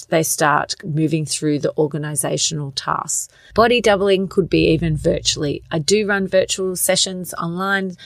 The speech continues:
so you can always jump on and join one of those,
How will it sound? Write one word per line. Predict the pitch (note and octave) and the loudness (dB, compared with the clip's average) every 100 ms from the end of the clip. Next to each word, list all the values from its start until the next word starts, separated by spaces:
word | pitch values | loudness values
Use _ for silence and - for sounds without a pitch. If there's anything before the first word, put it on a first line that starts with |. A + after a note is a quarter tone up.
| - - | -18 0
so | - | 4
you | D3+ D#3 | 4 2
can | F3 D#3+ | -2 -4
always | D#3 D#3 C#3+ | -4 -4 -2
jump | F3 D#3+ | -2 -2
on | E3+ D#3+ D3+ | -2 -4 -4
and | - D#3 | -4 -2
join | E3 E3 D#3 | 0 0 -2
one | D#3 | -6
of | D#3 | -2
those, | E3 D#3 | 0 0